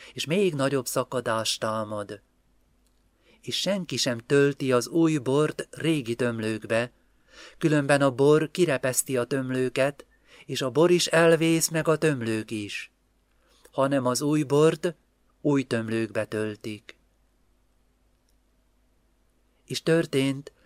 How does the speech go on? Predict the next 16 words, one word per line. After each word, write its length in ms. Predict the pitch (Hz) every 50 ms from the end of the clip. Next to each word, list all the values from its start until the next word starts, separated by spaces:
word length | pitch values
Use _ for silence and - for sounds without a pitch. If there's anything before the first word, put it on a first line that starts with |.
| - _ _ _ -
hogy 160 | - 156 147
amikor 340 | 151 143 151 147 156 147 143
Jézus 560 | 165 180 185 180 139 147 147 147 139 - - _ _ _
szombati 600 | - - - 185 196 208 185 165 143 135 - 139
napon 400 | 131 135 139 143 - 135 131 123
vetéseken 680 | 123 160 170 - - 135 131 - - 127 117 - 123 120
ment 260 | 120 127 131 127 120 -
keresztül, 720 | 127 123 120 117 117 - - - - 117 120 123 127 127 _ _ _ _ _ _ - _ - - - - - - _
tanítványai 800 | - 170 165 156 160 151 147 135 139 139 135 131 131 127 127 120
kezdték 480 | - 156 147 151 - - - 123 117 -
megelőzni 720 | 127 143 143 151 143 147 147 147 143 143 - 147 147 131 135
őt, 280 | 143 147 151 156 -
és 160 | 165 147 -
a 80 | 151 135
kalászokat 680 | - 151 139 131 120 117 113 - - 113 - - 110 -
tépdesték. 1000 | - 113 110 110 104 104 113 107 - - - - 110 110 104 104 104 _ - _